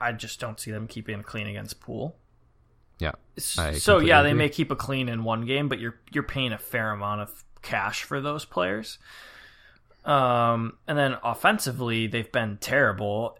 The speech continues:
Speaker 1: except, I guess, Kane-ish, and
Speaker 2: Right.
Speaker 1: that just really hurts your team to go with Kane, and you're not gonna be super excited to start him against Pool, so I'd say Swerve.
Speaker 2: Yeah, even against Crystal Palace,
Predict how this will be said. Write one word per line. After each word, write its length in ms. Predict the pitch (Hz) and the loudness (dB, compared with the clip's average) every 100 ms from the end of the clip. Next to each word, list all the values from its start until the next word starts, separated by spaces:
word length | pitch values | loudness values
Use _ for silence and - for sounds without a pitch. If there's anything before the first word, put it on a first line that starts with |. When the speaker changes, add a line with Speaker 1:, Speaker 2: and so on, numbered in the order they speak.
| - | -12
Speaker 1:
except, 460 | 131 - 127 - - | -6 2 2 0 -8
I 60 | 123 | -6
guess, 320 | 110 - - - | -6 -6 -8 -10
Kane-ish, 1000 | - 120 104 123 139 - 110 139 - - | -10 -6 -4 -6 -8 -10 -8 -6 -4 -4
and 160 | 139 127 | -4 -2
Speaker 2:
Right. 140 | 82 | 0
Speaker 1:
that 320 | 135 143 - | 2 0 0
just 280 | - 127 - | -6 -6 -6
really 280 | 123 123 110 | -4 -4 -4
hurts 360 | - 107 85 - | -6 -6 -6 -8
your 100 | 95 | -8
team 340 | - 110 104 | -8 -6 -6
to 80 | 104 | -6
go 160 | 104 | -6
with 160 | 107 - | -8 -10
Kane, 380 | - 110 107 104 | -8 -8 -6 -6
and 240 | 104 107 | -8 -8
you're 160 | - 139 | -6 -4
not 300 | 123 113 110 - - - | 0 -2 -2 -12 -20 -8
gonna 220 | 135 110 | -6 -6
be 180 | 107 107 | -8 -10
super 480 | - - 151 135 110 | -8 -4 -2 -2 -4
excited 560 | 104 - 107 104 104 110 - | -4 -4 -4 -6 -8 -12 -14
to 100 | - | -12
start 320 | - - 107 | -8 -4 -4
him 160 | 107 101 | -6 -10
against 340 | 101 104 - | -8 -10 -10
Pool, 320 | - 110 113 156 | -10 -6 -4 -4
so 160 | 131 | 0
I'd 220 | 110 104 | 0 -2
say 120 | - - | -6 -12
Swerve. 340 | - - - - - - - - - - | -12 -12 -16 -18 -20 -20 -20 -20 -20 -4
Speaker 2:
Yeah, 140 | - 151 | 4 6
even 200 | 131 120 | 8 8
against 280 | 113 104 | 8 4
Crystal 280 | - 107 - | 2 0 2
Palace, 480 | - 127 101 - - | 4 4 4 -4 -14